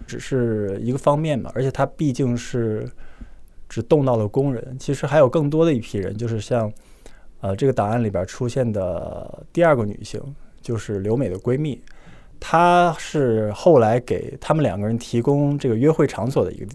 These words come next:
一个人。但这个人其实她自己的家庭也很，呃，也很奇怪，就她老公是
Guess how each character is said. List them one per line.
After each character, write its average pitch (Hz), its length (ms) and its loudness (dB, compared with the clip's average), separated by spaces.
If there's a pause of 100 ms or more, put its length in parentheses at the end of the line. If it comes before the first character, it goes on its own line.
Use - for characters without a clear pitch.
(200)
一 110 60 -6
个 107 80 2
人。 98 220 -4 (400)
但 180 160 6
这 269 100 4
个 202 80 8
人 120 160 6
其 120 100 -4
实 135 120 4
她 165 160 4
自 165 160 2
己 113 100 2
的 98 60 -4
家 123 220 4
庭 113 200 0
也 110 160 0
很， 95 320 -2 (640)
呃， 95 300 -6
也 131 160 0
很 135 100 0
奇 - 240 -8
怪， 95 180 -4 (680)
就 151 140 0
她 190 320 6
老 113 180 6
公 156 260 2
是 110 1080 -2